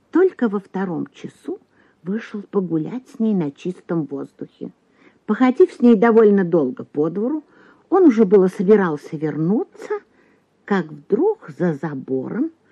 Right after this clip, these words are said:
со стороны переулка раздался шорох. Муму навострила уши, зарычала, подошла к забору, понюхала и залилась громким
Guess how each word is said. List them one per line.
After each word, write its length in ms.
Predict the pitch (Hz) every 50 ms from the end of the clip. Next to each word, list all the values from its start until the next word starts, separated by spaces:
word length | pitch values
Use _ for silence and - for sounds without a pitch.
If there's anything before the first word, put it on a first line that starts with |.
| _ _ _
со 160 | - - 208
стороны 480 | 185 - - 202 190 196 202 208 202 180
переулка 800 | - - 170 156 165 160 151 202 247 294 320 - - 349 349 - _ _ _ _ _ _ _
раздался 760 | - 202 202 180 151 147 165 190 233 277 277 - _ - 320 - - - _
шорох. 520 | - 151 139 135 - - - - _ _ _ _ _ _ _ _ _ _ _ _ _ _ _ _ _
Муму 280 | 170 175 180 196 226
навострила 640 | 233 233 208 208 190 - - - 170 180 175 160 151
уши, 380 | 151 175 208 277 - - 349 330 - _ _ _ _ _ _ _
зарычала, 680 | - - 170 139 135 - - - - 165 202 262 302 320 294 _ _ _ _ _ _ _ _ _ _
подошла 420 | - - - 170 - - - 175 -
к 80 | -
забору, 560 | - - 185 151 - - 175 220 269 330 339 - _ _ _ _ _ _ _ _ _ -
понюхала 760 | - 170 185 226 294 330 311 - - 262 247 247 240 240 247 - _ _ _ _ _ _ _ _
и 280 | 359 440 415 392 330 254 202 175 147 139 143 160
залилась 840 | 180 220 226 208 196 208 202 190 185 190 208 196 180 165 170 - _ -
громким 1200 | 156 147 143 180 - - - 392 480 494 466 415 403 359 - - _ - 349 339 311 285 269 254